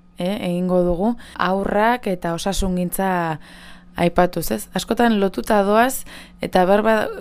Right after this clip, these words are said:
gurasoen, eh, begietik ere beldurra, ez? Haur bat gaixotu, ez gaixotu, zu nola ikusten duzu hori dena?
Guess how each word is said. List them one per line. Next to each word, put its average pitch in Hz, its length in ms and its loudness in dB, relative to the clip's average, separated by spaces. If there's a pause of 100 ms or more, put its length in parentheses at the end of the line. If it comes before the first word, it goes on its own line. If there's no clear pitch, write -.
gurasoen, 196 840 0
eh, 196 180 -2
begietik 196 520 -2
ere 208 140 0
beldurra, 185 500 0
ez? - 240 -12
Haur 196 120 0
bat 185 260 -2
gaixotu, 202 500 -4
ez 185 80 -6
gaixotu, 190 520 -4
zu - 160 0
nola 175 380 2
ikusten 175 420 -2
duzu 170 220 -2
hori 165 160 0
dena? 151 280 -4